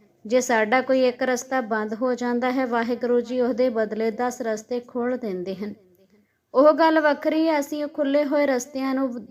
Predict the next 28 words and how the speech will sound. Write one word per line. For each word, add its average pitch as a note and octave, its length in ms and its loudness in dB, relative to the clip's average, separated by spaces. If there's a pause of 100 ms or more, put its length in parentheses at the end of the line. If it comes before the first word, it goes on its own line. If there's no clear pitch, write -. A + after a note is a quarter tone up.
(140)
ਦਰਵਾਜ਼ਿਆਂ A#3 680 0
ਨੂੰ C4 160 0
ਵੇਖ A3 300 0
ਨਹੀਂ A3+ 180 -4
ਪਾਉਂਦੇ, F3+ 400 -8 (600)
ਸਿਰਫ C4+ 300 0
ਇੱਕ A#3+ 320 2
ਦਰਵਾਜ਼ੇ A#3 540 2
ਨੂੰ A#3 160 -2
ਬੰਦ G#3+ 240 -4
ਵੇਖ A#3 320 0
ਕੇ B3 260 -2
ਰੋਂਦੇ G#3+ 380 0
ਤੇ B3 180 -2
ਕਰਲਾਉਂਦੇ G3+ 680 -4
ਹਾਂ। F#3 80 -12 (600)
ਪਰ A3 160 0
ਵਾਹਿਗੁਰੂ G3+ 600 -2
ਜੀ F#3 160 -6
ਨੇ G#3 120 -2
ਸਾਡੇ G#3+ 460 -2
ਜੀਵਨ G3+ 420 -4
ਦੇ G3+ 140 -2
ਵਿੱਚ G3 220 -8
ਕੋਈ A3+ 220 -2
ਕਸਰ A3+ 360 -4
ਨਹੀਂ C4+ 160 0
ਛੱਡੀ। F#3 420 -8